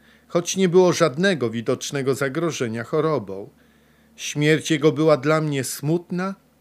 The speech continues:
i radosna. Smutna, że straciłam kogoś bliskiego. Radosna, że zyskałam kogoś bliskiego.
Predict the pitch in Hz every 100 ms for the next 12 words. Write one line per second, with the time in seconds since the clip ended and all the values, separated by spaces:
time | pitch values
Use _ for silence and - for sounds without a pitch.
0 | _ _ 156 147 131 107 95 - 107 107
1 | 120 _ _ _ _ _ - - - 160
2 | 156 156 151 147 147 - 156 - 165 156
3 | 151 165 156 151 135 143 151 - - 170
4 | 131 107 98 _ _ _ _ _ - 127
5 | 120 165 170 - 110 98 123 _ _ _
6 | _ - 95 143 123 131 - - 160 139
7 | 113 104 104 _ - - 120 117 101 101
8 | 104 - - 113 98 101 104